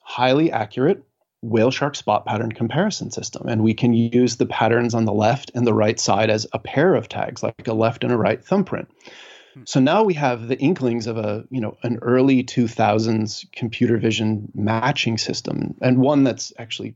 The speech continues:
Speaker 1: fairly well defined and proven. Here's the other problem, though. Where do I get all these photographs from? So at this point, I reach out to a biologist named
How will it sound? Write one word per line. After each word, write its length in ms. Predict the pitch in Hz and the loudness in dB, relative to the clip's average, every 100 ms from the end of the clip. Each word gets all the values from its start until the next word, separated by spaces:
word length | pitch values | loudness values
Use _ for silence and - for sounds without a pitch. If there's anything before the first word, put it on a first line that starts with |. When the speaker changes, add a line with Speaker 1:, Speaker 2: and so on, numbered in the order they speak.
| _ - | _ -20
Speaker 1:
fairly 440 | - - 120 117 | -12 -2 0 0
well 180 | 107 104 | 0 -4
defined 460 | - 135 131 120 | -4 0 2 2
and 100 | 110 | -2
proven. 380 | - 202 123 104 - - - - _ - | -4 -4 -4 -8 -12 -20 -20 -20 _ -2
Here's 200 | 175 147 | 2 4
the 80 | |
other 140 | 175 156 | 2 2
problem, 380 | - 98 - - | -2 -4 -6 -10
though. 320 | 50 - - _ - - - | -10 -12 -16 _ -20 -20 -2
Where 200 | 123 151 | 2 4
do 100 | 151 | 4
I 80 | 117 | 4
get 120 | 120 | 2
all 80 | 110 | 0
these 160 | 104 | -2
photographs 560 | - 175 160 110 - - | -4 -2 -2 -4 -8 -10
from? 380 | - - 117 - _ - - _ | -10 -10 -12 -18 _ -20 -20 _
So 300 | - 165 160 | 0 2 4
at 80 | 147 | 2
this 180 | 233 - | 0 -2
point, 240 | - 180 | 0 2
I 40 | |
reach 240 | 135 139 139 | 4 2 2
out 180 | 127 - | -2 0
to 180 | 131 | 0
a 60 | 117 | 0
biologist 520 | 110 110 123 110 107 | 2 2 2 0 -4
named 300 | 113 113 113 | -4 -4 -6